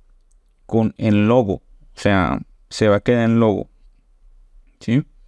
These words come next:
Entonces, aquí está cargando súper. Hago aquí un paréntesis. Las personas que quieran apoyarme, que quieran que siga con estos videos,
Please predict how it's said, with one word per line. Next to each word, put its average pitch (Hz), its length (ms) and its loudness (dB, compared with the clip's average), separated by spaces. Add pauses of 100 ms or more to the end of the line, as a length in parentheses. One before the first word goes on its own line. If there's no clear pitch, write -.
(600)
Entonces, 135 260 -2
aquí 131 160 0
está 147 220 0
cargando 135 440 0
súper. 143 460 -2 (760)
Hago 117 220 2
aquí 135 280 2
un 135 240 2
paréntesis. 135 520 0
Las 127 140 0
personas 110 400 0
que 135 140 0
quieran 123 260 2
apoyarme, 123 720 0 (100)
que 101 220 -4
quieran 117 360 2
que 120 120 0
siga 110 240 2
con 117 180 0
estos 113 220 -4
videos, 117 460 2